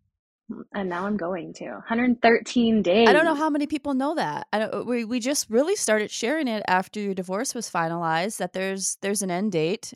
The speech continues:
Speaker 2: I know we keep saying this. There's an end date. And, uh, March, or no, May.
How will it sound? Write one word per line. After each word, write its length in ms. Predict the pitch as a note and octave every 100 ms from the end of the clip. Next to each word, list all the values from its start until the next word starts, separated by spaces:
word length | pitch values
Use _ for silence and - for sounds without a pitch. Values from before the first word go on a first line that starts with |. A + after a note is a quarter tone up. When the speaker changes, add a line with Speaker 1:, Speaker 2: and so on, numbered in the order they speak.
| -
Speaker 2:
I 100 | F3+
know 160 | F3+
we 100 | F3+
keep 220 | F#3 G3+ -
saying 320 | F3 G#3 G#3
this. 200 | F#3 G#3
There's 200 | F3+ F#3+
an 80 | G#3
end 160 | B3+
date. 300 | D#3+ E3+ -
And, 360 | - F3+ F3+ F#3 - _ _ _
uh, 300 | F3 F3+ F3+ - _ _ _ _
March, 560 | F3 F#3 F#3+ B3 - -
or 120 | G#3+
no, 320 | A#3 F3+ D3+ - -
May. 520 | F#3 B3+ F#3 C#3+